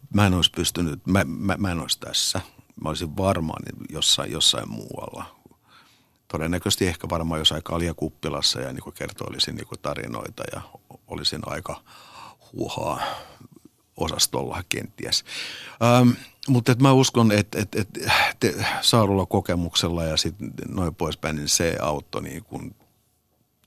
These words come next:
jotenkin prosessoimaan sitä, mitä tässä on ja oli käynnissä. Ja näin ikästi, mut onko, onko kukaan ikänä valmisteltu sellaiseen, niin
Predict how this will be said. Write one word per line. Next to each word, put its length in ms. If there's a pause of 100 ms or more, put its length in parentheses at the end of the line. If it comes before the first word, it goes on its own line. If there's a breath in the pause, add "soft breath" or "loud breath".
(340 loud breath)
jotenkin 640
prosessoimaan 1080
sitä, 280
mitä 320
tässä 300
on 140 (1200 soft breath)
ja 180
oli 340
käynnissä. 640 (1200 loud breath)
Ja 60
näin 240
ikästi, 380
mut 220
onko, 220
onko 200
kukaan 440
ikänä 340
valmisteltu 640
sellaiseen, 580
niin 220